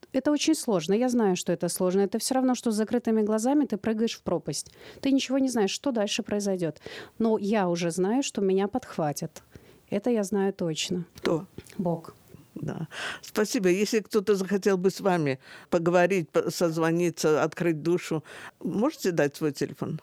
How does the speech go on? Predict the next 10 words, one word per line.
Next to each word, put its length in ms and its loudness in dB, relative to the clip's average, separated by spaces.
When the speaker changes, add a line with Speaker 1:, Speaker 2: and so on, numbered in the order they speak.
Speaker 1:
Телефон, 560 2
э, 200 0
можно 440 2
использовать 540 -2
Оксана, 540 0
телефон, 480 -2
который 300 -2
она 120 2
уже 220 -2
озвучила, 680 -2